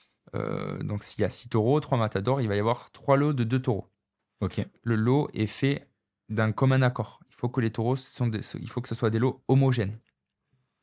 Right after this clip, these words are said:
Speaker 1: C'est-à-dire qu'il faut pas qu'il y ait, euh, un
Speaker 2: Oui.
Speaker 1: lot avec les taureaux les plus gros, les plus gros et un lot avec les taureaux les plus
Speaker 2: Ouais,
Speaker 1: petits.
Speaker 2: ok.
Speaker 1: Ça, c'est pas possible. Il faut qu'il y ait un taureau, enfin, il faut que ça soit
Speaker 2: De
Speaker 1: vraiment
Speaker 2: l'é-, de
Speaker 1: homogène.
Speaker 2: l'égalité pour chacun.
Speaker 1: Exactement.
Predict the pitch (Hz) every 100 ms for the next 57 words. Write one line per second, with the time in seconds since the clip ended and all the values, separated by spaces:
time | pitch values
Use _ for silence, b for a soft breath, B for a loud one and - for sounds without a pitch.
0 | _ _ _ _ - 110 120 113 101 101
1 | 123 - 110 120 117 101 98 98 110 123
2 | 107 104 - 107 110 113 117 101 107 107
3 | 95 92 113 110 123 147 104 123 113 101
4 | - 110 117 107 92 92 95 110 123 113
5 | 110 110 101 - _ _ _ _ _ 113
6 | - 107 107 107 113 110 104 95 - 107
7 | 117 120 139 101 95 101 92 131 120 104
8 | 107 98 110 98 - 110 104 120 - 98
9 | 92